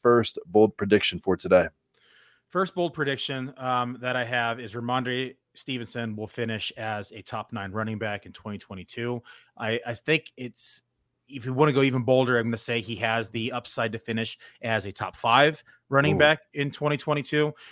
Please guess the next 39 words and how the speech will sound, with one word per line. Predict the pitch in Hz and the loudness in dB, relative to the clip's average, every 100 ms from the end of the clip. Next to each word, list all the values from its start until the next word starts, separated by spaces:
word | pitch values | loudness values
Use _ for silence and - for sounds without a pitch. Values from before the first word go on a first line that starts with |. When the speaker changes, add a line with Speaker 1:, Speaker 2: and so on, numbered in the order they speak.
| - | -14
Speaker 2:
You | 117 | -8
take | - 185 | 2 4
a | 185 | 4
look | 143 156 - | 4 2 2
at | 139 117 | -4 0
his | 135 107 | -2 0
usage | 127 127 135 120 - | -2 0 0 -2 -6
and, | 113 113 - | -8 -8 -8
and | 113 | -4
what | 117 131 113 | -2 -2 -6
they | 117 | -2
were | 117 | 0
able | 120 113 | 2 0
to | |
do | 101 117 113 | 0 -2 0
inside | 110 - 113 113 | -2 0 2 2
this | 107 | 0
Patriots | - 117 - 113 - | -4 -6 -4 -6 -2
offense | 110 113 101 | -2 -2 -8
last | 117 123 - 123 | -6 -6 -6 -6
year. | 123 120 - - - - | -4 -6 -12 -20 -16 -6
Uh, | 110 | -4
he | 120 | -2
was | 113 | 2
running | 143 139 | 4 6
back | 131 - | 4 2
twelve | 139 131 | 2 4
in | 117 | 2
snap | - 123 117 | -2 0 0
share. | - 123 120 117 - _ | 2 2 2 2 -6 _
He | - 117 | -6 -2
was | 117 98 - | -2 -4 -12
running | 110 135 139 | 0 2 4
back | 131 123 | 2 2
number | 127 113 | 0 -4
three | - 123 123 143 131 | -6 -4 -2 0 2
in | 123 | 2
overall | 120 123 117 | 2 2 0
targets. | - 131 120 127 - | 0 0 0 -2 -6